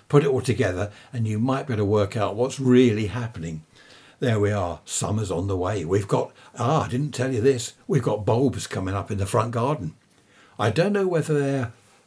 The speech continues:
I think they might be bluebells. We've got daffodils, bluebells, crocus, all sorts out there. We haven't got snowdrops. I must get some snowdrops. But things are happening.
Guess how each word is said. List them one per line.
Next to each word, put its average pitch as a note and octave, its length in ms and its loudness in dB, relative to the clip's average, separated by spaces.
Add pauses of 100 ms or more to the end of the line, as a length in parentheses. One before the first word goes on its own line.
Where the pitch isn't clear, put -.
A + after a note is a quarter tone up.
(320)
I - 100 0
think G#3+ 220 4
they F3 160 0
might C#3 260 0
be B2 140 -2
bluebells. A#2 800 0
We've B2 100 0
got A#2+ 220 -2
daffodils, B2 720 0
bluebells, A2+ 960 0 (400)
crocus, B2 720 0 (460)
all D3+ 180 4
sorts A#2 400 -4
out G2 220 -2
there. G#2+ 200 -2
We A#2 120 0
haven't F#3 160 2
got F3+ 200 0
snowdrops. B2+ 800 0 (520)
I A2+ 80 -4
must D#3 240 0
get D3 160 -4
some C3+ 160 -4
snowdrops. A2+ 800 -4 (340)
But B2+ 200 0
things D3+ 400 4
are C3 300 0
happening. F2+ 640 -2